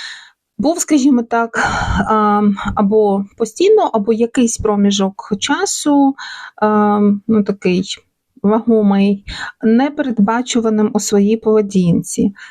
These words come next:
то на наші всі оці реалії, е, соціальної, такої <laughs> дуже потужної турбулентності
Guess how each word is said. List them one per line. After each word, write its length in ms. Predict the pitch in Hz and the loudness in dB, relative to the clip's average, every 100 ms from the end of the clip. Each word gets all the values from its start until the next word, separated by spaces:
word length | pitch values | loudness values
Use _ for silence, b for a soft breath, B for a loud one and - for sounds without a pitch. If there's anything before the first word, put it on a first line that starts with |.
| B | B
то 340 | - 254 208 175 | -4 0 0 0
на 160 | 196 208 | 0 0
наші 520 | 220 294 359 - 330 | 0 -2 -2 -2 -2
всі 560 | 311 - - 233 214 202 | -2 -4 0 2 2 2
оці 360 | 196 202 - 202 | 0 -2 0 0
реалії, 960 | 214 220 208 190 180 170 170 170 170 - | 0 0 0 0 0 2 4 2 0 -2
е, 180 | 190 190 - | -2 -2 -2
соціальної, 1160 | - 208 - - - 339 466 415 285 233 202 196 | -4 -4 -2 -6 -2 0 2 2 2 2 0 -2
такої 400 | 202 - 214 240 | -4 0 2 2
<laughs> 20 | |
дуже 440 | 214 247 277 214 247 | 2 2 2 2 -2
потужної 800 | - 320 - 262 262 220 208 196 | -2 -6 -2 0 2 4 4 2
турбулентності 1300 | 196 202 185 196 220 381 453 330 269 - - 202 | 0 0 2 2 2 0 0 2 0 -2 -2 -2